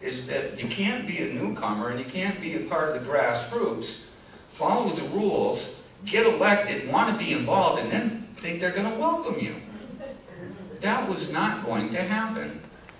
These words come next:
And, you know, it, it seemed that the more they did that, the more resolve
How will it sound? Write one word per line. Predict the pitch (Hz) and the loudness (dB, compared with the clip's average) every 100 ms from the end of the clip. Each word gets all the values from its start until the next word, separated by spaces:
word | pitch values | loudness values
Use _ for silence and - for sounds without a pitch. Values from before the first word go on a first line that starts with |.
| - - | -18 -10
And, | - 127 135 135 | -4 -2 0 -2
you | - | 0
know, | 190 208 190 - - - - | 2 2 2 -4 -12 -12 -2
it, | 190 - - - | 0 0 -4 -4
it | - | -2
seemed | - 220 233 | 0 0 0
that | 156 135 | 0 0
the | 120 | -2
more | - 175 190 | 0 2 2
they | 160 151 107 | 2 -2 -2
did | - 165 175 | -2 -2 0
that, | - - - - - | 2 2 0 -4 0
the | - 107 | 2 2
more | 139 156 127 | 2 2 2
resolve | 110 - 107 98 101 - - | 0 2 4 4 4 -2 -6